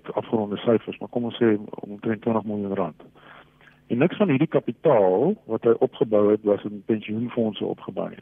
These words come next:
Dit is nou maar deur, deur besighede wat hy dit opgebou het en dit, dit het nooit gevloei na pensioenfondse of aftrede nie. So as so 'n persoon nou tot, tot sterwe sou kom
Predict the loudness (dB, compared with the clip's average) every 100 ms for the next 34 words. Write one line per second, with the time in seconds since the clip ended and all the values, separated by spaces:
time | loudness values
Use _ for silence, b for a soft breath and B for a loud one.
0 | -8 -6 -4 -2 2 4 4 0 b b
1 | b b -2 2 4 4 4 2 0 0
2 | -4 -2 -4 -4 -8 -4 2 4 4 0
3 | -4 -10 -6 -6 -6 -10 -4 0 2 2
4 | 0 -2 -4 0 2 2 0 -2 -4 -8
5 | -8 -4 -4 -2 -2 -4 -8 0 0 2
6 | 2 2 2 -6 -14 _ B B B B
7 | B B B B -4 0 0 4 4 4
8 | -4 0 0 4 4 2 0 -4 -4 -4
9 | -6 2 2 4 2 0 0 -2 -6